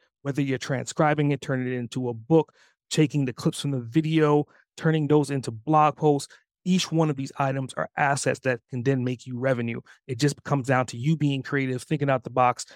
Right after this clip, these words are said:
And like I said before, if you're looking at a video of what I have right now behind me, why would a podcast even have a damn pair of shoes? Those pair of shoes came from notebooks. Why would a podcast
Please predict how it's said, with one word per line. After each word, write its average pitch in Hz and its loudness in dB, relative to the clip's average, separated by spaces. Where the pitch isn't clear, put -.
And 135 0
like 131 0
I 131 -2
said 156 2
before, 143 2
if 123 -4
you're 127 -6
looking 151 0
at 127 -4
a 120 -10
video 131 2
of 117 -16
what 127 -4
I 123 2
have 131 2
right 127 -2
now 123 -4
behind 165 0
me, 143 -2
why 147 4
would 185 4
a - 0
podcast 185 -2
even 170 -6
have 165 2
a 139 -2
damn 147 -4
pair 165 0
of 139 -4
shoes? - -4
Those 165 4
pair 165 0
of 139 -2
shoes 180 0
came 156 -4
from 127 -2
notebooks. 156 -2
Why 127 0
would 156 4
a 151 2
podcast 139 -2